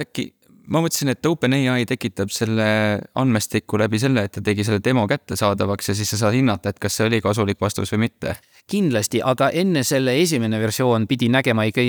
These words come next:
Speaker 2: ikkagi mingisuguseid juhiseid, mida talle anti. Äh, kolmas samm on kindlasti mitte nii, et inimesed panevad, äh, juba va-, valmis vastuseid kirja,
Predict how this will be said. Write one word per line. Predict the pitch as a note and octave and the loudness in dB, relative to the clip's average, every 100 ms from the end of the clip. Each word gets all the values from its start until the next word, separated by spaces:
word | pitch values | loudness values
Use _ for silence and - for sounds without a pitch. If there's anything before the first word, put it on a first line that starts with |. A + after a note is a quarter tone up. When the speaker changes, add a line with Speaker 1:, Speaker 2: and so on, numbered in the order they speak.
| B2+ | 2
Speaker 2:
ikkagi | B2+ A#2 A#2 | 0 0 0
mingisuguseid | A#2+ A#2 A2+ A2 A2+ G2+ | 0 0 -2 -2 -2 0
juhiseid, | B2+ A2+ G2 G2+ | 0 2 0 0
mida | A2+ A2+ | 0 0
talle | A2+ A2 A2 A2 A2 A2+ | 2 2 2 2 2 0
anti. | C3+ C3+ - F2 _ - - | 0 -2 -2 -8 _ -8 -2
Äh, | A#2+ - | -2 0
kolmas | F#3+ A#3+ C#3 - | 0 2 2 0
samm | C#3 B2 | 0 0
on | A#2 | -2
kindlasti | - G#3 F#3 A#2 G#2 - - A2+ A2 A2 G#2+ G#2 _ _ - | 0 2 2 2 0 -4 -2 0 2 2 0 -2 _ _ -4
mitte | B2+ D3+ B2+ | -2 0 2
nii, | C3+ C#3+ B2 | 2 4 2
et | G#2+ | 2
inimesed | C3 B2+ G#2+ G#2+ | 2 2 2 0
panevad, | A#2 A2 G#2+ G#2+ - A2 | 0 0 2 0 0 0
äh, | G#2+ G#2+ G#2+ G#2+ G#2+ G#2+ A2 | 2 0 0 0 0 0 0
juba | A2+ G#2+ A2+ | 0 2 2
va-, | B2 B2 | 2 2
valmis | A#2+ A2+ | -2 0
vastuseid | - A#3 D3 A#2 G#2 | 0 2 0 -2 0
kirja, | B2 A2+ G#2+ | 0 2 2